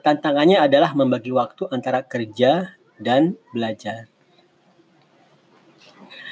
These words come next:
Saya rasa cukup itu saja. Bahwasanya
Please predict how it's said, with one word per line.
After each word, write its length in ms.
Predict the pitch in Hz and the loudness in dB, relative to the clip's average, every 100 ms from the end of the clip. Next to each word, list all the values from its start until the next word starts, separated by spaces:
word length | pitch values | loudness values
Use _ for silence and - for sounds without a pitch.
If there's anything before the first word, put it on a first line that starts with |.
| - 1047 _ _ _ _ _ _ - - | -18 -20 _ _ _ _ _ _ -20 -10
Saya 320 | - 233 226 214 | 2 4 4 4
rasa 160 | 277 | 2
cukup 320 | 269 - 202 | 0 -8 -6
itu 160 | 208 180 | -4 -2
saja. 400 | 139 113 107 120 _ _ _ _ _ _ _ | -2 -4 -8 -14 _ _ _ _ _ _ _
Bahwasanya 720 | 131 135 135 135 147 175 165 | 4 4 6 4 4 4 4